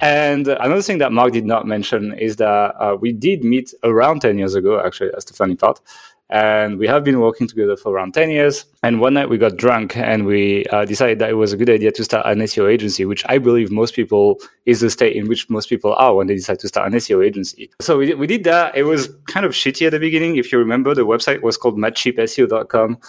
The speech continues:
And we were selling cheap S E O packages, which, as it was, it was done at the time. Like, S E O was definitely not as mature as an industry as it is now. But eventually, we kind of, like, managed to hustle our way through and,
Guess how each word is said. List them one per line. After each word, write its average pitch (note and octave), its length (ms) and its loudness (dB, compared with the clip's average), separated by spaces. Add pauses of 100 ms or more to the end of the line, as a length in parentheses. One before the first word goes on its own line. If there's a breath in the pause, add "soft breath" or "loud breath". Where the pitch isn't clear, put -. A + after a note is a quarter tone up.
(360 loud breath)
And B2 120 2
we B2 60 2
were G#2+ 140 2
selling G#2+ 540 0
cheap - 280 -4
S A2 160 -2
E B2 60 4
O - 20 -2
packages, A#2+ 540 0
which, G2+ 160 -4 (240)
as B2 180 2
it B2 120 4
was, G#2 420 0 (240 loud breath)
it D3 80 2
was B2+ 180 4
done B2+ 180 2
at A#2 80 0
the G#2 80 -6
time. A2 280 0
Like, G#2+ 120 -4
S A#2+ 200 0
E B2+ 40 4
O A#2+ 40 6
was A2+ 240 2
definitely A#2 420 -2
not A#2 160 2
as A2 240 -2 (100)
mature A#2 760 0
as A2+ 100 0
an A#2 100 2
industry G#2+ 460 0
as G#2+ 160 0
it G#2 100 -6
is G#2 120 -4
now. B2+ 400 0 (280 soft breath)
But D3+ 140 0
eventually, G3 400 2
we D3+ 140 0
kind D#3 160 -2
of, D3+ 60 -6
like, A#2 360 0
managed A#2 460 0
to A#2 160 2
hustle A#2+ 380 0
our A2+ 120 2
way G#2+ 160 2
through B2+ 400 0
and, G#2+ 260 0